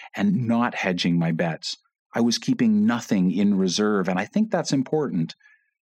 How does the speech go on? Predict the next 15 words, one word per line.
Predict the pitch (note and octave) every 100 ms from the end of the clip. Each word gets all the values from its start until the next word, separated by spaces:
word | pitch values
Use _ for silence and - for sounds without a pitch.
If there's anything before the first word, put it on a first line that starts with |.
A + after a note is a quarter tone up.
| _
And | A#2 A2+
now | A2+ B2+ C#3 C#3+
I've | C#3 C3+
emptied | C3 A2+ F2
myself. | F#2 E2+ - E2+ E2
And | F2+ F#2
while | G#2 G#2+
there | B2 C#3
is | - C3+ A2+
a | G#2+ G2+
resounding | F#2 F#2 F2+ G2 G#2+ B2+ A#2+ G#2 G2
internal | A#2 G#2+ G2 A2+ G2+ G2+
echo | F2+ - B2+
right | B2 A#2+ A2+
now, | A#2+ A#2+